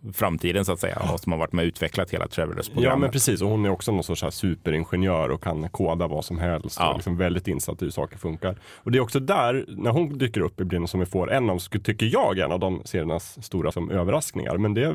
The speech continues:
Speaker 2: verkar inte du har liksom tolkat på samma sätt.
Speaker 1: Nej. Eh,
Speaker 2: Du
Speaker 1: jag v-, dyker hon ens upp i säsong ett, funderar
Speaker 2: Ja.
Speaker 1: jag på.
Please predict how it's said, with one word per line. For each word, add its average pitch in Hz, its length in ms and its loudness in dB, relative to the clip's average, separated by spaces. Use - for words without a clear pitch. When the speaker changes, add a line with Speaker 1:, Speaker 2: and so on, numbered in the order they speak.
Speaker 2:
verkar 123 320 -2
inte 110 240 -2
du 131 140 4
har 101 140 4
liksom 98 380 -4
tolkat 98 300 -2
på - 60 -16
samma 98 220 2
sätt. - 260 -4
Speaker 1:
Nej. 139 400 2
Eh, 110 100 4
Speaker 2:
Du 110 60 4
Speaker 1:
jag 113 380 4
v-, 147 80 0
dyker 127 380 2
hon 110 180 4
ens 143 240 4
upp 104 160 0
i 92 60 2
säsong 92 380 0
ett, - 120 -2
funderar 98 220 4
Speaker 2:
Ja. 82 80 2
Speaker 1:
jag 78 140 -2
på. 92 140 -4